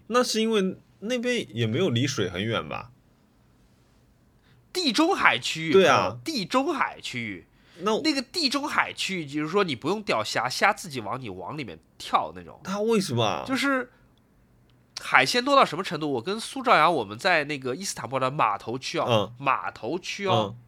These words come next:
Speaker 2: 你就看到那一堆一堆的那个鲷鱼，
Speaker 1: 嗯。
Speaker 2: 一群一群鲷鱼在我们眼前游来游去。海鲜不值钱，
Speaker 1: <laughs>
Speaker 2: 在那个中餐馆，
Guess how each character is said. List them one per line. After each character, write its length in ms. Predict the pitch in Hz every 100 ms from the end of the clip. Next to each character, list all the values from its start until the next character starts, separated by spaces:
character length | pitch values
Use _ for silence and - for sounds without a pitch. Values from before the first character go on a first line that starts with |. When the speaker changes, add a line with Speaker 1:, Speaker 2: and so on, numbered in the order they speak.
| _ _ _ _ _ 139
Speaker 2:
你 160 | 131
就 120 | 139 202
看 200 | 254 208
到 140 | 180
那 100 | 180
一 240 | 175 214 - -
堆 240 | 269 285
一 120 | 214
堆 280 | 151 147 147
的 100 | 131
那 140 | 123 123
个 220 | 113 98
鲷 380 | - 190 190 185
鱼， 200 | 90 78
Speaker 1:
嗯。 300 | 117 101 113 - _
Speaker 2:
一 120 | - 208
群 320 | - 110 113
一 60 |
群 140 | 202 131
鲷 140 | 110
鱼 40 | 107
在 120 | 185
我 80 | 110
们 180 | 117 135
眼 220 | 110 80
前 320 | - - 147
游 140 | 156
来 100 | 90
游 140 | 87 76
去。 180 | - - _ _ _ _ _
海 380 | - - 131 104
鲜 260 | - 226 226
不 180 | - 349
值 120 | 127
钱， 200 | - - - 120 120
Speaker 1:
<laughs> 320 | - 113 -
Speaker 2:
在 140 | 170
那 100 | 170
个 80 | 147
中 180 | 170 180
餐 200 | 185 185
馆， 200 | 113